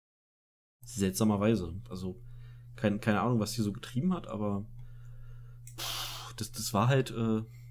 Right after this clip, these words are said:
keine Ahnung, die, die sah immer so straff gebügelt aus im Gesicht.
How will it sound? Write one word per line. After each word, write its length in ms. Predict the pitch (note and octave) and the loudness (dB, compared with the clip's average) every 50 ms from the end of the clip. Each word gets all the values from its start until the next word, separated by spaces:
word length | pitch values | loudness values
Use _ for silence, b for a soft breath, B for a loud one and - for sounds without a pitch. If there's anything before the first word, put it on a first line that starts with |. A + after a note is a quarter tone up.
| b b b - - - - - - - - - - - - - - - - - - | b b b -14 -14 -14 -14 -16 -16 -16 -16 -16 -14 -14 -12 -12 -12 -14 -14 -14 -4
keine 180 | - - C3 C3+ | 0 2 4 4
Ahnung, 100 | A#2+ G#2 | 4 4
die, 80 | G#2+ | 2
die 120 | G#2 A2+ A2 | 2 4 6
sah 140 | G#2 A2 A2 | 6 6 6
immer 140 | C3 C3 | 6 6
so 120 | B2 A#2+ A#2+ | 4 4 4
straff 440 | A#2+ - - - A#2+ C#3 C3 - - | 2 2 0 0 -2 -4 -4 -4 0
gebügelt 500 | A#2 A2 G#2+ A#2+ B2+ C3+ B2 A2 - - | 0 2 4 4 4 6 4 4 2 2
aus 240 | - F2 F2+ - | -4 -2 -2 -2
im 120 | - F#2 F#2 | -2 -2 -2
Gesicht. 280 | F#2 F2+ F2+ F#2+ - | -2 -4 -6 -8 -10